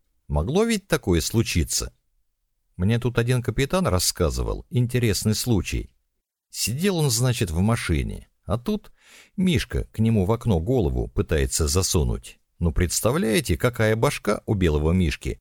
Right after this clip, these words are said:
и какое окошко в машинах. В общем, капитан этот не из пугливых оказался, открыл дверцу.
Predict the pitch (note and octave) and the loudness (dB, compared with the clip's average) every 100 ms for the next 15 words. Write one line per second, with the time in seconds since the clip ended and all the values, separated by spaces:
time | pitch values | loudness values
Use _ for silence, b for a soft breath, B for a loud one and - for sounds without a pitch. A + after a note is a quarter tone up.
0 | _ - - D4 C#4+ G3 - - - E2 | _ -8 -2 -2 0 2 2 0 0 -2
1 | - C#2 D2+ F#2 - D2+ A#1+ - - _ | -2 -4 0 0 0 -2 -2 -6 -18 _
2 | _ _ _ _ _ _ _ _ G#2+ A#2+ | _ _ _ _ _ _ _ _ -4 -2
3 | A#2+ - A2+ - A#2+ D#3 G3 F3+ D#2+ - | 0 0 0 -2 -4 -2 0 0 0 0
4 | - - _ _ - D#3+ D#3+ - F3+ D#3 | -6 -10 _ _ -4 -2 -2 -2 -4 0
5 | F#2+ C#2+ - D#2 C#2 E2 D2 A#1+ A#1 - | 0 0 0 -2 0 0 2 0 -2 -6
6 | - _ _ - G3 - G#2 D2 C#2 D#2 | -12 _ _ -4 -2 0 0 0 2 2
7 | C2+ - - | 0 -2 -8